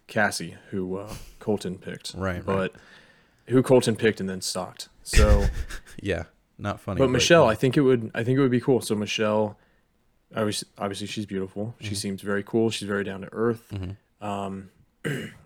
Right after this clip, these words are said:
Speaker 1: she is into milk baths, which is sexy, and she's a teacher, which is one of those tough, you know, pandemic jobs.
Speaker 2: Sure.
Speaker 1: So maybe they showcase a teacher.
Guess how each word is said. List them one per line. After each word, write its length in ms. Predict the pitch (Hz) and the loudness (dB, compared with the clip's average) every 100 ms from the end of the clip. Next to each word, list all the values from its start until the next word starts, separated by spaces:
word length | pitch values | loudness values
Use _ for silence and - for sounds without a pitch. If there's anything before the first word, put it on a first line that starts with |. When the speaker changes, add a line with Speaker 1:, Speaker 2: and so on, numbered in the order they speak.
| _ _ | _ _
Speaker 1:
she 460 | - 127 113 107 104 _ _ _ _ _ _ _ | -8 -4 -2 -4 -6 _ _ _ _ _ _ _
is 220 | 113 107 | -4 -2
into 580 | 110 110 - 113 107 101 | -2 -2 0 0 0 -2
milk 300 | 101 104 107 | -2 -2 -2
baths, 480 | 120 113 110 - - - | -2 -2 -4 -8 -10 -10
which 180 | 104 | -10
is 160 | - - _ - | -10 -12 _ -8
sexy, 500 | - 101 - 104 107 _ _ _ _ | -6 -4 -4 -8 -8 _ _ _ _
and 420 | 104 104 104 104 | -6 -2 -2 -2
she's 200 | 104 117 | -4 -6
a 60 | 107 | -6
teacher, 320 | - 123 95 - _ _ | -6 -6 -8 -14 _ _
which 260 | 104 98 - | -6 -6 -6
is 300 | 98 101 101 | -4 -4 -4
one 140 | 107 | -2
of 60 | 107 | 0
those 260 | 107 101 | 0 -2
tough, 400 | - 107 104 - - | -4 -4 -4 -8 -12
you 80 | 101 | -8
know, 120 | 95 | -8
pandemic 500 | 98 101 98 98 98 | -8 -10 -8 -8 -8
jobs. 400 | 98 98 107 - - | -6 -6 -6 -12 -14
Speaker 2:
Sure. 220 | - 123 - | -8 -8 -8
Speaker 1:
So 360 | - 98 92 - _ _ | -4 -2 -2 -8 _ _
maybe 160 | 107 110 | -4 -2
they 120 | 110 | -2
showcase 520 | 104 113 107 110 104 | 0 0 0 -2 -2
a 40 | 104 | -4
teacher. 380 | 113 117 - | -4 -6 -8